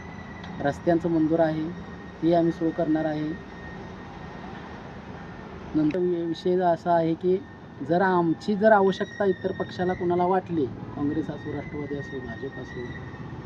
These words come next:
किंवा शिवसेना असो, जर त्यांनी आमच्याकडं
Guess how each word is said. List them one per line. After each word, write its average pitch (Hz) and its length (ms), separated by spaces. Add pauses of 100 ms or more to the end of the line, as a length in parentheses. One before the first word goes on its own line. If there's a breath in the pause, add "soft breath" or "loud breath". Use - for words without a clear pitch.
(320)
किंवा 143 180
शिवसेना 151 400
असो, - 240 (880)
जर 165 80
त्यांनी 180 240
आमच्याकडं 196 680